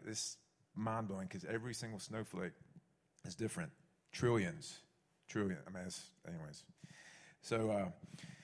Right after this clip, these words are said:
all right. We're gonna get into, uh, the message. I wanna talk about being overshadowed by God. And, um, if you have your Bible, you can turn here or you can, uh, read along with me.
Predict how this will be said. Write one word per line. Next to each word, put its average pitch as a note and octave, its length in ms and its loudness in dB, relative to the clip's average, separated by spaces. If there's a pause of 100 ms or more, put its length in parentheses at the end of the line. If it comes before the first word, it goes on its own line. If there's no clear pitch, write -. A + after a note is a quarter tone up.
(460)
all B2+ 80 8
right. A2 220 8 (1300)
We're B2+ 120 -2
gonna B2 100 0
get B2 100 4
into, A#2+ 420 2
uh, G#2+ 60 2
the G#2+ 80 -4
message. A#2+ 420 2
I A#2+ 60 4
wanna C3+ 200 4 (140)
talk D#3 180 8
about D3 220 10
being C3 200 4
overshadowed B2+ 680 4
by A2 120 8
God. A2 460 6 (1120)
And, A2+ 360 -2
um, G#2 260 0 (960)
if - 80 -10
you B2+ 80 2
have C3 120 8
your B2 100 4
Bible, B2 440 8 (1000)
you A#2 120 -4
can A2 140 0
turn A2+ 260 2
here A2 280 0
or G#2 60 0
you F#2+ 120 -4
can, G2 200 -4
uh, F2+ 260 2
read G2+ 160 2
along G2 280 2
with G2 140 0
me. F#2+ 180 -4